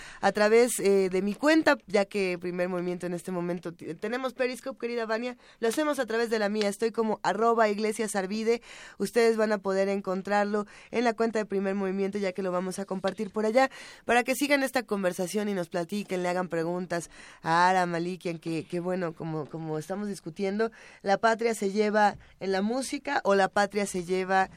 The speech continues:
en el instrumento o en dónde llevamos la patria cuando somos exiliados, cuando tenemos que viajar,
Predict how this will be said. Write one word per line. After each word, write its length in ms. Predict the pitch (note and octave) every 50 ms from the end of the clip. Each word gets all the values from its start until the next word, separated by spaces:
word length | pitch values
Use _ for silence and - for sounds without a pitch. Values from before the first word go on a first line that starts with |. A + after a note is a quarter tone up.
| - - -
en 120 | F3 F3
el 120 | F3 E3+ E3+
instrumento 680 | E3 D#3 - - E3+ E3+ F#3 G3 G#3+ A#3 A3+ G#3 A3 -
o 140 | F#3+ G3
en 120 | G3 G3 G3+
dónde 160 | G#3 G#3+ A#3 A3+ G#3+
llevamos 320 | G3 F#3 F#3 F#3 F#3+ F#3+
la 100 | F#3+ F3+
patria 400 | E3 - F3+ F3 E3+ F#3 F#3 E3+ - - - - - - -
cuando 220 | - F#3+ F#3 F3+ F#3
somos 240 | F3 G3 G3 F#3 F#3
exiliados, 640 | F3+ - - F#3+ F#3 F#3 F#3 F#3+ F#3 F3+ F3 E3 -
cuando 200 | - F3 F3+ E3+
tenemos 340 | - F3 E3+ F3 F3 E3+
que 80 | - F3+
viajar, 380 | E3 E3+ E3+ - F#3+ F#3+ F#3 F#3+